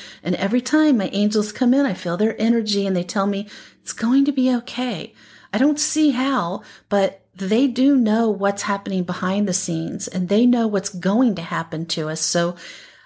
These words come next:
again, I'm just trusting that they know so much more.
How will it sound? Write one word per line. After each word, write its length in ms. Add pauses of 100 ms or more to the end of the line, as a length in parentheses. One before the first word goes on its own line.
(120)
again, 400
I'm 140
just 220
trusting 680
that 360
they 340
know 220
so 300
much 320
more. 420